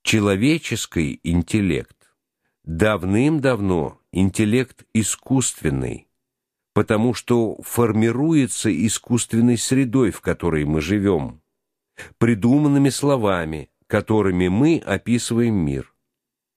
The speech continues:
Разница между мозгом и компьютером только в том, что нет, про это надо рассказать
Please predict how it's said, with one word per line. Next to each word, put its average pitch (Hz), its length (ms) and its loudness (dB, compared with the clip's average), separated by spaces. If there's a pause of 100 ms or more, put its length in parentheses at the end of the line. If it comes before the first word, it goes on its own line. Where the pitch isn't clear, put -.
(480)
Разница 92 760 -2
между 95 460 0
мозгом 98 680 0 (120)
и 95 120 -2
компьютером 95 1160 -2 (680)
только 110 380 0
в - 120 -8
том, 147 320 0
что 110 760 -2 (1200)
нет, 87 640 0 (560)
про 85 380 -2
это 98 560 -2 (460)
надо 113 380 0
рассказать 90 760 -4